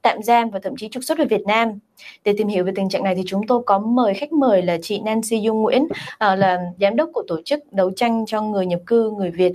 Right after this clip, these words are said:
ở Hoa Kỳ, ờ, tổ chức Việt Lead. Trước tiên tôi, trước khi tôi mời chị Nancy Dung Nguyễn tham gia chương trình thì tôi muốn kể lại một câu chuyện của một, ờ, nhân chứng mà chúng tôi đã từng phỏng vấn trước đây, ờ, là anh Tùng Nguyễn.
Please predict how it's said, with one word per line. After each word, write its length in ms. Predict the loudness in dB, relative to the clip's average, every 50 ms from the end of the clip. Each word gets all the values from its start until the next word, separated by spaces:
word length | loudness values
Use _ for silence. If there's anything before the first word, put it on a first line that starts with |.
| -2
ở 120 | _ -10 -6
Hoa 200 | -4 -4 -6 0 2
Kỳ, 280 | 4 4 4 2 -2 -8 -18 -20 -20 -16 _
ờ, 160 | -4 -4 -2 -2
tổ 100 | -2 -2
chức 180 | 0 -2 -2 2
Việt 180 | 2 2 2 2
Lead. 200 | 2 4 4 4 2 -2 _ _ _ _ _ _ _ _ _ _ _ _ -12 -12 _ _
Trước 120 | -2 0 2
tiên 220 | 4 4 4 4 4 4
tôi, 260 | 4 4 4 2 0 0
trước 100 | -4 -4
khi 140 | -2 -2 0 2
tôi 100 | 2 2
mời 280 | 4 4 4 4 2 0
chị 140 | -4 -8 -6
Nancy 260 | -6 -6 -4 -4 -4
Dung 120 | -4 -4
Nguyễn 120 | -4 -4 -4
tham 140 | -4 -2 -2
gia 80 | -4 -4
chương 140 | -4 -2 0
trình 200 | 0 -2 -2 -4 -8 -16 -18 -6 _
thì 80 | 0
tôi 160 | 2 4 4
muốn 220 | 4 4 0 0 2
kể 180 | 4 4 4
lại 140 | 4 -2 -2 -4
một 80 | -6 -2
câu 100 | -2 -4 -4
chuyện 260 | 0 0 -2 -2 -2 -4
của 120 | -6 -4
một, 240 | -4 -2 -4 -4 -4 -4 -4
ờ, 240 | -2 -2 -2 -2 -4 -8 -18 -20 -16 -2 2
nhân 200 | 2 4 4 4
chứng 300 | 2 0 0 2 0 0
mà 240 | 2 2 2 0 -2
chúng 160 | -4 -8 -8 -6
tôi 120 | -6 -4
đã 120 | -4 -4 -4 -4
từng 160 | -6 -6 -4
phỏng 180 | -6 -8 -4
vấn 200 | -2 -2 -2 0
trước 160 | -2 -4 0 2
đây, 300 | 4 4 4 2 -4 -10 -20 -20 -20 -20 _ _
ờ, 200 | -8 -6 -6 -4 0
là 160 | 2 2 2
anh 160 | 2 2 -2 -2 0
Tùng 180 | 0 0 0 -2
Nguyễn. 260 | -2 0 2 2